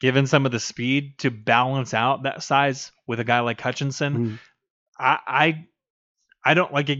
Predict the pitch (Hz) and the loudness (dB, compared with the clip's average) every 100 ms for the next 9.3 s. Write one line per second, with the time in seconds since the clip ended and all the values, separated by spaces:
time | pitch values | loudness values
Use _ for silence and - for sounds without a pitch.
0 | 135 381 131 143 139 110 117 135 139 147 | -6 -4 -2 0 0 0 4 4 4 2
1 | 139 139 123 107 127 127 104 98 101 117 | 2 2 2 2 2 4 0 0 0 2
2 | 131 147 135 151 147 143 - - _ - | 2 0 0 0 0 -2 -8 -20 _ -4
3 | 127 123 139 165 160 147 127 - 139 127 | 2 4 4 2 -2 0 -2 0 -2 0
4 | 123 117 113 113 107 104 98 101 92 95 | 0 0 2 -2 -2 -2 -2 -4 -6 -12
5 | - 110 92 - 120 123 139 117 101 - | -6 -4 -4 -4 -4 2 2 2 -4 -6
6 | 131 117 - 117 92 92 - - _ 131 | -6 -6 -4 -4 -4 -8 -18 -20 _ 0
7 | 139 139 131 _ 123 147 151 - 147 - | 4 4 2 _ 2 4 4 2 -4 -2
8 | 135 - 139 127 127 117 123 147 143 - | -4 0 2 2 0 0 4 4 4 2
9 | 147 147 127 | 4 4 4